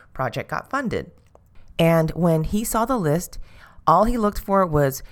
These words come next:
his project, and it got prioritized dead last. He was in shock, and he kind of went into a rampage in the meeting. He started yelling at everybody in the meeting,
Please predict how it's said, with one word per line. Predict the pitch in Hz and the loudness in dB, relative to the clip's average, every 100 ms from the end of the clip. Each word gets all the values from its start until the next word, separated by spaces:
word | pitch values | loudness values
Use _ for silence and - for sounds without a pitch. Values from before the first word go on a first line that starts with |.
| - | -8
his | - 170 202 | -2 -2 0
project, | - 170 147 160 170 - - - - - - | 2 2 2 -2 -4 -16 -20 -20 -20 -20 -4
and | 160 156 | -2 0
it | 156 - | -2 -2
got | 175 - | -4 -2
prioritized | - 165 156 156 156 151 147 - | -2 0 0 0 0 -2 -4 -10
dead | 139 147 139 | 0 0 0
last. | 127 - - - - _ - _ _ - - - | -6 -6 -10 -12 -20 _ -20 _ _ -20 -20 -6
He | - 180 | 0 2
was | 170 165 160 - | 2 0 0 -4
in | 147 143 143 | -4 -4 -8
shock, | - - 135 113 - - - - - - | -12 -6 -6 -6 -10 -16 -20 -20 -20 -2
and | 143 139 139 139 | 2 2 0 -4
he | - 180 190 202 190 - - - - - - - - - | -8 -4 -2 -4 -6 -18 -20 -20 -20 -20 -20 -20 -12 -2
kind | - 190 233 | 2 2 2
of | 233 165 | 0 2
went | 156 190 190 - | 4 4 2 -2
into | 170 175 - 180 170 - | -4 -4 -4 -2 -2 0
a | 139 | -2
rampage | 123 135 160 147 - 117 113 - - - - - | 0 2 2 4 2 2 -2 -6 -12 -20 -18 2
in | 151 147 | 2 4
the | 143 | 0
meeting. | 135 117 101 | 0 -2 -4
He | - 143 | -6 -6
started | 147 160 151 139 120 | -4 -4 -2 -2 -2
yelling | 135 143 160 156 | -2 0 0 0
at | 147 | 0
everybody | 135 135 139 139 139 139 | 0 2 4 4 4 0
in | 139 131 | -2 -4
the | 123 | -2
meeting, | 175 202 190 180 | 0 2 2 0